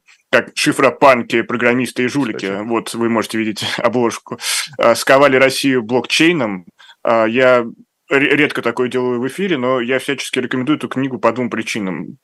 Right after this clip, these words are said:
Speaker 1: Если вы, как я, например, плохо разбираетесь, а, в мире криптовалют, с, э, блокчейнов и всего прочего, это очень хороший такой,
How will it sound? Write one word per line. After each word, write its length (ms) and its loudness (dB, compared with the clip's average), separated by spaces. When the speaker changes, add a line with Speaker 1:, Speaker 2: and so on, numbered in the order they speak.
Speaker 1:
Если 300 -2
вы, 360 0
как 200 2
я, 140 2
например, 400 -4
плохо 280 0
разбираетесь, 680 -2
а, 240 6
в 80 -2
мире 260 0
криптовалют, 680 0
с, 160 -8
э, 300 0
блокчейнов 520 -2
и 20 -10
всего 160 -2
прочего, 340 0
это 180 -2
очень 220 -4
хороший 340 0
такой, 400 -2